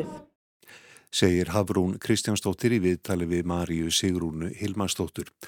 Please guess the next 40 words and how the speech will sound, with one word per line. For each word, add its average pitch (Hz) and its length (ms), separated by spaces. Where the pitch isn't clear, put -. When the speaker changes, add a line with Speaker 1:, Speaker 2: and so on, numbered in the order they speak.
Speaker 2:
Guðni 120 240
Bergsson, 98 540
fyrrverandi 98 640
forseti - 560
Knattspyrnusambands 95 800
Íslands, 127 400
segir 90 320
í 90 160
yfirlýsingu 92 720
að 92 160
mál 113 320
sem 98 160
þessi 101 480
séu 92 320
alltaf 101 480
erfið 98 480
og 107 100
að 95 140
hann 139 100
hefði 135 340
getað 110 320
gert - 180
betur 107 400
í 117 80
meðferð 110 480
þeirra 98 300
tveggja 120 340
mála 90 320
sem 110 160
komu 104 400
inn 92 160
á 87 80
hans 82 320
borð. 90 240
Hann 120 180
hafi 110 300
einblínt 131 500
um 131 320
of 117 380
á 85 100